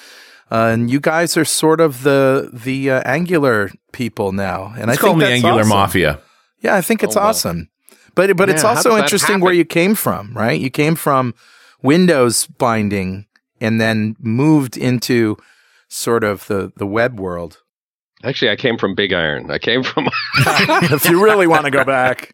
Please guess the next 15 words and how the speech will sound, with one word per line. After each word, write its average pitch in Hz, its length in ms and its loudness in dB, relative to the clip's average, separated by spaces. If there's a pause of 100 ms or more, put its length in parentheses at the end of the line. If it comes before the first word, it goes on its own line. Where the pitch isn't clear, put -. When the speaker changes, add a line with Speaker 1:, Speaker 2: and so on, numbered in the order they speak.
(100)
Speaker 3:
Yeah, 156 180 0
we 156 120 -4
really 202 220 2
wanna 180 200 0
go 151 180 -2
up. 143 180 -2
I 156 260 0
B 180 260 2
M, 143 400 -2
you 139 200 -4
know, 127 440 -6
and 113 100 -2
Speaker 1:
Yeah. 110 300 0 (500)
Speaker 3:
uh, 110 40 -4
uh, 107 280 -2